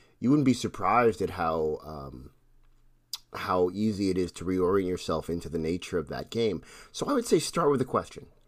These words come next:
See if there's something about the question, even in the logical force of the question. Is it a must-be-true question? Is it a could-be-true question? Those are very different.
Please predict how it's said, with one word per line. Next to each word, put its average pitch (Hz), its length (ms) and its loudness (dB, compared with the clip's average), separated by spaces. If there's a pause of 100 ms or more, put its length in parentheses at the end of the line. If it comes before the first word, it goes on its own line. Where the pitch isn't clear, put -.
(880)
See - 300 2
if 139 100 4
there's 120 180 6
something 135 400 4
about 110 300 4
the 110 80 -2
question, 95 460 -4
even 151 440 4
in 110 140 2
the 107 80 6
logical 104 440 4
force 120 440 0
of 90 80 -2
the 87 80 -8
question. - 400 -12
Is 73 100 -8
it 80 80 -6
a 85 40 -6
must-be-true 95 640 0
question? 120 480 -2
Is 82 120 -4
it 80 100 -6
a 82 40 -12
could-be-true 95 600 -4
question? 107 480 0
Those 95 180 2
are 135 200 4
very 98 260 2
different. 101 360 0